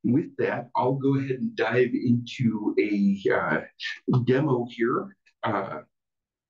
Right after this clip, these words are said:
so let me go ahead and hit escape. And I am just going to fire up remote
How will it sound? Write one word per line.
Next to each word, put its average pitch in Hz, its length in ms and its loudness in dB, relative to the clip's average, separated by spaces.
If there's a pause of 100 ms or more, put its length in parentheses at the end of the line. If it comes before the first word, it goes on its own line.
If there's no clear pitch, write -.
(920)
so 101 560 -2
let - 260 -6
me 117 440 -2 (100)
go 104 160 2
ahead 104 460 -6
and - 420 -2
hit - 560 -6
escape. - 640 -4 (1300)
And 120 440 0 (100)
I 123 220 -2 (140)
am 110 160 -4
just - 340 -12
going 107 180 -4
to 104 80 -8
fire 107 500 -6
up - 160 -6 (3750)
remote 107 280 -6